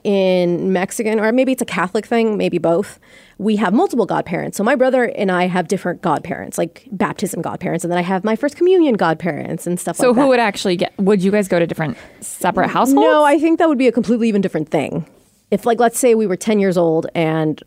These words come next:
Speaker 1: my parents died, I think
Speaker 2: Yeah.
Speaker 1: we would probably have gone with one of my aunts or uncles that aren't our godparents.
Speaker 2: Oh,
Speaker 1: Just
Speaker 2: I,
Speaker 1: to
Speaker 2: see, I
Speaker 1: see
Speaker 2: don't
Speaker 1: whoever's
Speaker 2: even know if that
Speaker 1: closer.
Speaker 2: legally can
Speaker 1: I,
Speaker 2: happen.
Speaker 1: well, because I don't think it's, I don't know if it ever was in paperwork. I think they're just godparents through the Catholic Church. Like that, when I got baptized,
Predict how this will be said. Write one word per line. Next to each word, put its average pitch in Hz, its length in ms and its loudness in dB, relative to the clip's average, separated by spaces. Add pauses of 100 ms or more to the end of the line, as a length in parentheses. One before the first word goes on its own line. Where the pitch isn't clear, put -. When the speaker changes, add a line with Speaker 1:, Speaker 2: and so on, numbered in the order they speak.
Speaker 1:
my 175 100 0
parents 160 380 -4
died, 113 380 -6
I 190 80 2
think 208 220 2
Speaker 2:
Yeah. - 40 -2
Speaker 1:
we 196 100 4
would 185 120 2
probably 175 300 0
have 165 100 -4
gone 156 160 -2
with 175 100 -2
one 170 120 -2
of 170 40 -4
my 160 120 -4
aunts 170 280 -4
or - 80 -8
uncles 185 280 -2
that - 180 0 (120)
aren't 156 200 -6
our 240 100 0
godparents. 294 720 -2 (560)
Speaker 2:
Oh, 247 380 4
Speaker 1:
Just 196 140 0
Speaker 2:
I, - 20 2
Speaker 1:
to 247 80 4
Speaker 2:
see, 262 60 4
I - 20 4
Speaker 1:
see 240 60 4
Speaker 2:
don't 240 80 2
Speaker 1:
whoever's 254 100 6
Speaker 2:
even 240 80 4
know 208 60 2
if 190 80 -2
that 202 80 2
Speaker 1:
closer. 208 280 2
Speaker 2:
legally 180 380 2
can 160 260 -4 (160)
Speaker 1:
I, - 120 -2
Speaker 2:
happen. - 440 0
Speaker 1:
well, 285 80 4
because 294 320 0
I 302 80 4
don't 349 160 2
think 349 160 -2
it's, - 460 -6
I 220 80 -2
don't 269 160 2
know 247 160 4
if 247 100 -2
it 233 60 2
ever 202 240 0
was 196 200 0
in 180 120 -2
paperwork. 226 560 0
I 202 80 2
think 214 100 0
they're 214 120 0
just 190 160 -4
godparents 185 480 0
through 175 80 -2
the 175 60 -4
Catholic - 340 -4
Church. - 340 -6
Like 151 140 -8
that, - 120 -4
when 175 100 -6
I 170 60 0
got 165 160 -2
baptized, 156 800 -2